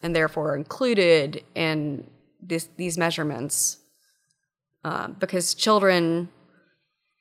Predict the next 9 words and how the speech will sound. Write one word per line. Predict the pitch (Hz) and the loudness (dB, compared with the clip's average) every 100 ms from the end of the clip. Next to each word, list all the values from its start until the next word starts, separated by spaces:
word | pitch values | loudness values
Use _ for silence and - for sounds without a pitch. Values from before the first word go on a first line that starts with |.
| _ | _
we | 190 190 | -6 -4
treat | - 220 202 165 - - _ - | -4 -2 0 0 -4 -18 _ 2
as | 180 180 | 4 4
if | 170 | 2
they | - 165 | 2 0
have | 175 180 | 0 0
no | 185 185 180 | 4 4 4
decision-making | 165 170 160 160 156 160 165 | 0 -2 -2 -4 -4 -6 -8
capacity. | 170 160 - - 57 - - | -6 -6 -4 -6 -6 -14 -16